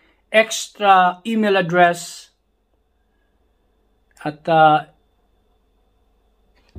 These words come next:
big-, i-, i-comment nyo sa akin yung email address nyo at, uh, mag-i-email ako sa inyo about my email address,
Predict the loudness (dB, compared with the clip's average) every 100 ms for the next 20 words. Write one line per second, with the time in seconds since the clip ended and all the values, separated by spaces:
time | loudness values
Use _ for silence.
0 | -20 -12 -6 -6 -4 -4 -4 -6 0 2
1 | 2 -4 -2 -2 -2 -8 -6 -4 -4 -4
2 | -4 -6 -4 -4 -6 -12 _ _ _ _
3 | _ _ _ _ _ _ _ -2 0 0
4 | -2 -4 -2 -2 -6 -10 _ _ _ -8
5 | -6 -2 0 2 2 2 0 -8 -6 -4
6 | -6 -10 -18 _ _ _ _ _ _ _
7 | _ -14 -6 -4 -4 -8 _ _ _ _
8 | -6 -4 0 0 0 -2 -12 -14 -14 -16
9 | -20